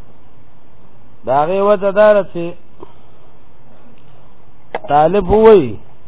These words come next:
خو دې د دې نه خبر نه شي چې دا مې څه له ووایي. <laughs> منطق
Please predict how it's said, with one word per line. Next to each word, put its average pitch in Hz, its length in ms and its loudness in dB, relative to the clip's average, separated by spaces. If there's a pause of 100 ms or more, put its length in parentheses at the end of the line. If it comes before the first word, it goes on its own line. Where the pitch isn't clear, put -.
(1300)
خو 143 120 -2
دې 170 260 0
د 190 120 2
دې 196 160 2
نه 190 100 0
خبر 175 380 0
نه 190 220 -2
شي 170 160 -6
چې 156 80 -6
دا 170 180 2
مې 160 140 -2 (100)
څه 160 80 -2
له 139 140 -2
ووایي. 98 380 -6
<laughs> - 20 -10 (1900)
منطق 160 640 -2